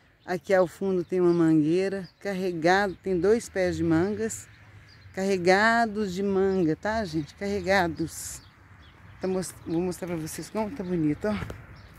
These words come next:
Muita manga. Com certeza, muita gente vai chupar muita manga.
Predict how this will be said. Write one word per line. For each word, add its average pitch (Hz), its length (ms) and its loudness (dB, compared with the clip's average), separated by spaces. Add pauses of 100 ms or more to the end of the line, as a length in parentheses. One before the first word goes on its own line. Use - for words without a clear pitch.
(720)
Muita 226 420 4
manga. 160 560 2 (1300)
Com 254 220 4
certeza, 202 600 0
muita 196 880 0
gente 160 220 0
vai 160 100 -2
chupar 156 280 -8
muita 160 340 -4
manga. 143 540 -4